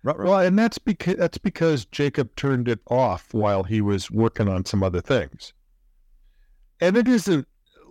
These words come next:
Speaker 2: look, you saw the system. It's not intuitively obvious.
Speaker 1: I thought it was very
Speaker 2: So
Speaker 1: nicely
Speaker 2: this
Speaker 1: done, though.
Speaker 2: Yeah. Uh, well, thank you. And I, I turned the system on and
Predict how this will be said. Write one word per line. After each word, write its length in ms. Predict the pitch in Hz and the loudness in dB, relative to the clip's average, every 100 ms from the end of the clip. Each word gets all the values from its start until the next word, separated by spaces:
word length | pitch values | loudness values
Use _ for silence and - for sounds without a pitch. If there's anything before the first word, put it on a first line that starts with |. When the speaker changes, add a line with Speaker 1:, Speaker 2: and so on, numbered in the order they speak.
| - | -8
Speaker 2:
look, 420 | 156 165 139 - | 0 4 4 2
you 120 | 165 | -2
saw 260 | 160 196 143 | 0 2 0
the 80 | 107 | 0
system. 460 | - 110 - 131 | -4 -6 -2 0
It's 160 | 190 - | 0 0
not 220 | 117 131 | 0 0
intuitively 680 | 104 - 110 95 92 92 95 | -2 -2 0 0 -2 -2 -4
obvious. 560 | 92 92 92 107 131 - _ _ _ _ _ _ _ - | -2 -2 0 -2 -2 -8 _ _ _ _ _ _ _ -2
Speaker 1:
I 100 | 156 | 0
thought 200 | 254 320 | 2 0
it 60 | - | -2
was 120 | 113 | -4
very 180 | 110 120 | -2 0
Speaker 2:
So 120 | 120 | 0
Speaker 1:
nicely 140 | 160 | 0
Speaker 2:
this 100 | 135 | 0
Speaker 1:
done, 200 | 110 185 | 0 0
though. 220 | 214 120 202 _ _ - | -2 -6 -16 _ _ -6
Speaker 2:
Yeah. 160 | 117 - _ _ _ _ _ _ - - | -6 -8 _ _ _ _ _ _ -14 -8
Uh, 120 | - 196 | -4 -2
well, 80 | 208 | -2
thank 320 | 175 190 123 | 0 0 0
you. 200 | 98 139 | -4 -2
And 100 | 233 123 | -2 0
I, 180 | 151 101 | 0 0
I 140 | 135 | -2
turned 320 | 165 156 170 | -2 -2 0
the 60 | 185 | 0
system 380 | - 160 202 180 | -2 -2 0 0
on 280 | 120 135 151 | 0 0 0
and 220 | 123 | -2